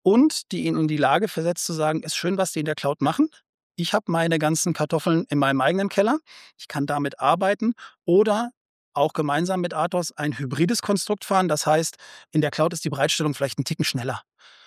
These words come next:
Weil ich muss keine Computer bestellen, die müssen nicht geordert werden, ich muss den Storage nicht bestellen. Auch der dauert ein bis vier Wochen, bis er da ist, der muss aufgebaut werden oder mein Rechenzentrum ist noch nicht fertig gebaut. Dann kann ich's mir so bauen, dass ich wieder zurückziehen kann,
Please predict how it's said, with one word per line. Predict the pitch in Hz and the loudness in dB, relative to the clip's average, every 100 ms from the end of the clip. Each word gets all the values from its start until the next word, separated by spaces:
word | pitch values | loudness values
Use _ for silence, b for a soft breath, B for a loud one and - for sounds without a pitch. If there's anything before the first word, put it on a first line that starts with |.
| b b b | b b b
Weil | 147 135 143 - | -6 0 0 -2
ich | - | -4
muss | 151 175 | -2 -2
keine | - 139 | -2 -4
Computer | 143 139 - 190 175 | -4 -6 -2 2 2
bestellen, | 151 - 165 160 151 | 2 0 0 2 0
die | 151 | 0
müssen | 160 - | 0 0
nicht | 151 143 - | 0 0 -4
geordert | 143 170 170 160 | 0 2 2 2
werden, | 156 156 156 | 0 0 0
ich | 147 | -2
muss | 156 | -2
den | 143 | -2
Storage | 151 160 175 - | -2 0 2 0
nicht | 160 - | -4 -6
bestellen. | 156 151 151 | -6 -4 -4
Auch | 139 | -4
der | 160 156 | -2 2
dauert | 151 156 | 2 2
ein | 151 147 156 | 0 -2 0
bis | 147 | -2
vier | - 151 | -2 -2
Wochen, | 156 175 | 0 0
bis | 151 139 | -2 -2
er | 143 | -2
da | 131 165 | 2 2
ist, | 180 170 - | 2 -4 -8
der | |
muss | 127 131 | -10 -4
aufgebaut | 175 202 202 175 170 | -2 0 0 0 0
werden | 170 | -4
oder | 147 147 | -4 -2
mein | 151 | 0
Rechenzentrum | 147 165 175 - 165 156 | 0 0 0 2 0 0
ist | 147 175 | -2 -2
noch | 123 | -2
nicht | 139 | -2
fertig | 156 160 - | -2 -2 -2
gebaut. | 147 123 131 - B B B B | -4 -2 -2 -4 B B B B
Dann | 143 | -4
kann | 143 165 | 0 0
ich's | 160 | 2
mir | 151 143 | 0 2
so | 123 190 | 2 2
bauen, | 214 185 208 240 - | 4 4 4 0 -2
dass | 160 - | -6 -6
ich | 170 - | -8 -6
wieder | 156 165 165 B B B | 0 2 2 B B B
zurückziehen | - - 151 139 233 - - - 143 139 | -6 -4 -2 -2 -2 -4 -2 -2 0 -2
kann, | 131 131 147 214 | -2 -4 -2 -4